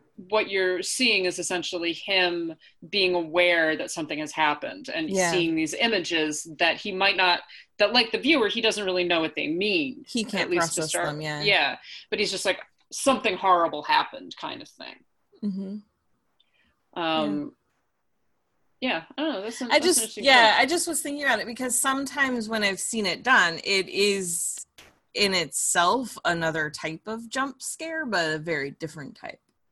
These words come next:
Speaker 1: Yeah, because it's something that's not expected, but it's also bringing you out of the scene somehow.
Speaker 2: Mm-hmm.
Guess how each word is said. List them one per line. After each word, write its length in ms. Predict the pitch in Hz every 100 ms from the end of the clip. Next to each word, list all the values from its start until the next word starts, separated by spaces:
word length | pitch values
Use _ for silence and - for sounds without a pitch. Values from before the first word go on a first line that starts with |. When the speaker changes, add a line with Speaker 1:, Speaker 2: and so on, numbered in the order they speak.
| _ _ _ _ _ _ _ _ _ _ _ - - - -
Speaker 1:
Yeah, 600 | 208 233 240 190 156 151 -
because 360 | 220 240 220 226
it's 140 | 254
something 260 | 277 254 226
that's 200 | 208 214
not 160 | 202
expected, 560 | 196 - - 196 202 202
but 100 | 202
it's 140 | 190
also 240 | 220 214 202
bringing 420 | 165 196 196 190
you 160 | 180 -
out 200 | 170 165
of 160 | 143 139
the 60 |
scene 540 | 147 - 156 147 - 143
somehow. 560 | - 151 208 202 196
Speaker 2:
Mm-hmm. 260 | 185 175